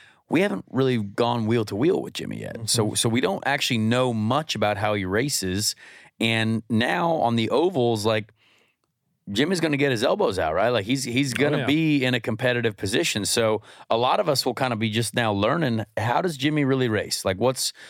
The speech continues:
Speaker 1: what's the, you know, and, and that's important to know about people, right? Like, once you start to race around these folks, you kinda understand their tendencies, understand what they like to do.
Speaker 2: Mm-hmm.
Speaker 1: You kinda recognize everyone by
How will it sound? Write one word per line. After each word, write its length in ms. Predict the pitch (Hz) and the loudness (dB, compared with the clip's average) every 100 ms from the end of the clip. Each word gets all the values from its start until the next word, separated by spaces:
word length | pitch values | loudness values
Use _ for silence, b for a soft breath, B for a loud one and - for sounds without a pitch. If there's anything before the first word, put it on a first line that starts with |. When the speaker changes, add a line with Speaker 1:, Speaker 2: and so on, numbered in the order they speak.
| B | B
Speaker 1:
what's 300 | B 131 - | B 0 0
the, 380 | - 139 135 131 | 0 2 2 2
you 100 | 113 | 0
know, 220 | 107 95 107 | 0 0 0
and, 160 | 117 | 0
and 180 | - 123 | 0 0
that's 200 | 143 180 | 0 0
important 420 | 151 120 147 - 98 | -2 -2 -2 -2 -2
to 40 | |
know 160 | 117 143 | 0 0
about 240 | 92 80 | -2 -4
people, 280 | - 85 78 | -6 -6 -2
right? 180 | 90 107 | 0 0
Like, 200 | 104 - | -2 -2
once 220 | 127 - | -2 0
you 80 | 139 | 0
start 220 | - 120 | 0 -2
to 80 | 101 | 0
race 260 | 107 120 | -2 0
around 280 | 101 98 113 | -2 -2 0
these 180 | 110 - | -2 -2
folks, 280 | - 95 - | 0 -2 -2
you 60 | |
kinda 200 | 92 101 | -4 -4
understand 440 | 92 107 92 110 101 | -2 -2 -2 -2 -2
their 80 | 90 | -4
tendencies, 580 | - 107 101 - 101 | -2 -2 -2 -2 0
understand 360 | 101 98 - 101 | 0 -2 -4 -2
what 120 | 98 | -2
they 120 | 92 | -2
like 200 | 90 92 | -2 -2
to 80 | 92 | -4
do. 380 | 85 98 98 98 | -4 0 0 0
Speaker 2:
Mm-hmm. 340 | - 104 101 135 | -4 -10 -10 -6
Speaker 1:
You 80 | 95 | -4
kinda 220 | 131 120 | -2 0
recognize 440 | 107 107 107 101 | -2 -2 -2 0
everyone 380 | 101 98 92 92 | 0 0 0 0
by 440 | 90 92 90 90 | 2 2 2 0